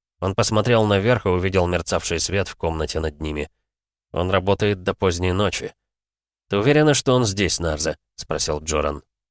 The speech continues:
Она кивнула, но не стала объяснять, как ей удалось узнать, и Джоран решил, что спрашивать не следует. "Значит, мы туда войдём?" —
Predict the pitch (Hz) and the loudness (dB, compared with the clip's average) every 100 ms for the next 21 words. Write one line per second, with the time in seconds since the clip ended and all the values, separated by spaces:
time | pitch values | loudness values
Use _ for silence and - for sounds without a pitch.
0 | _ _ _ 87 110 123 120 113 139 143 | _ _ _ -2 0 2 2 4 6 6
1 | 127 120 113 127 117 110 110 110 104 85 | 6 4 2 0 0 0 0 0 2 0
2 | - 85 - 85 85 90 87 87 85 82 | -2 -4 -6 -6 -6 -4 0 0 0 -2
3 | 80 98 107 - _ _ - 87 110 139 | -2 0 -2 -4 _ _ -10 -2 2 4
4 | 143 123 107 - 131 - 113 - 98 85 | 4 4 4 2 2 0 -2 0 0 0
5 | 90 87 92 - - 82 - 62 - _ | 0 -2 -2 -2 0 -2 -2 -8 -10 _
6 | _ _ _ _ _ _ - - 110 113 | _ _ _ _ _ _ -16 -6 -4 -4
7 | - 110 117 107 117 120 107 110 131 | -2 -2 0 4 6 4 4 2 0